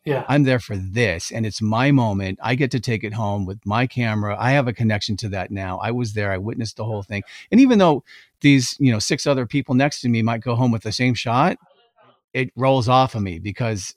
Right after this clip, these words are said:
Speaker 2: I, that's their experience. It's their moment. They, they're gonna do with that whatever they do. I get to take this home now and just work it and maybe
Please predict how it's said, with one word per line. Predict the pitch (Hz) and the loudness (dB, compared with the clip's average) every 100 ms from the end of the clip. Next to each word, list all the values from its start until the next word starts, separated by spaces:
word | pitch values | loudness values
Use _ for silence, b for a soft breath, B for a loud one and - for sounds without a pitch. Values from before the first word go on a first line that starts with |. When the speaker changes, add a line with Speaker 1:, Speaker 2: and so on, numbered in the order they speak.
| _ | _
Speaker 2:
I, | 107 107 - _ - | -6 -6 -8 _ -12
that's | 95 107 123 | -4 -2 -2
their | - 143 151 | 0 0 0
experience. | - - 92 92 98 - | -4 -10 -10 -12 -12 -12
It's | 95 | -6
their | 104 147 147 | 0 2 2
moment. | 92 95 110 110 | 0 -4 -6 -6
They, | 107 113 - - | -6 -6 -8 -10
they're | 117 127 | -6 -4
gonna | 127 95 | -4 -4
do | 113 | -6
with | 107 | -4
that | 120 117 | -4 -4
whatever | 104 110 101 | -2 -4 -4
they | 101 | -6
do. | 98 131 117 b b b b - | -2 0 0 b b b b 0
I | 135 | 2
get | 160 139 | 4 2
to | 107 | -2
take | 131 107 | -4 -4
this | 101 | -6
home | 113 110 107 | -2 0 0
now | 107 107 104 - | -2 -4 -6 -6
and | 101 | -6
just | 98 95 | -6 -8
work | 104 104 - | -6 -6 -4
it | 117 113 | -6 -4
and | 104 | -4
maybe | 101 101 101 101 98 | -4 -4 -6 -6 -8